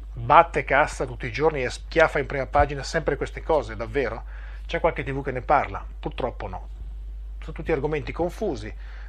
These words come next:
Molti italiani la corruzione la confonde con, eh, la concussione, la confonde con, eh, così, reati astrusi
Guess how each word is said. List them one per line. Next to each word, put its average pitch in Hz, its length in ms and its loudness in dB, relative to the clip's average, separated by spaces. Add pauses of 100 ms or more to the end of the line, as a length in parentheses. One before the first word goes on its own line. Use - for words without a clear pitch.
Molti 156 280 0
italiani 151 420 2
la 135 100 0
corruzione 135 540 -4
la 117 80 -2
confonde 123 480 -6
con, 117 240 -6
eh, 101 220 -6
la 107 80 -8
concussione, 139 640 -4
la 107 80 -8
confonde 120 440 -8
con, 110 220 -6 (760)
eh, - 500 -10 (400)
così, 117 280 -6 (100)
reati 131 420 0
astrusi 135 420 -2